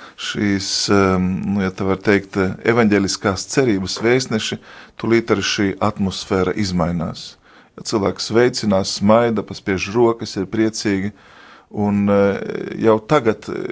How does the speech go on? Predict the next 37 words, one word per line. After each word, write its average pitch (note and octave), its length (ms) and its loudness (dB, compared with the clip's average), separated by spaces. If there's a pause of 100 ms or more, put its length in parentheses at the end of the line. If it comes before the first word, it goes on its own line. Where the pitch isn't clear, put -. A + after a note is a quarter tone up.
(100)
es - 160 -10
tiešām A2+ 380 -2
kā F#2+ 180 0
garīdznieks G#2 480 0
priecājos A2+ 580 2
par F2 120 -6
tiem G2 280 -2
garīgajiem G2 800 2
augļiem, A#2 600 2 (220)
kas - 200 -8
jau A2 80 0
ir A#2+ 160 0
iesākušies G#2 580 -2
kopš, - 480 -4
eh, G2 260 -2 (340)
diviem A2 280 4
mēnešiem. G2+ 600 0 (120)
Jau F#2+ 160 2
tagad, A2+ 460 0 (560)
mm, - 680 -10
kā F#2+ 120 -6
saka, F#2+ 220 -4
ledus G#2+ 320 2
jau F#2+ 120 0
ir F#2 80 0
sakustējies, B2+ 880 -2
bet G#2 120 -6
gribās, A#2 520 0
lai, A2 240 4
nu, G#2+ 100 -2
patiešām G#2+ 520 -4
tas G2 140 -12
pavasaris G#2+ 540 -2
pilnā G#2 320 0
mērā G#2+ 420 2
var F#2+ 100 0
uzplaukt. A2+ 600 0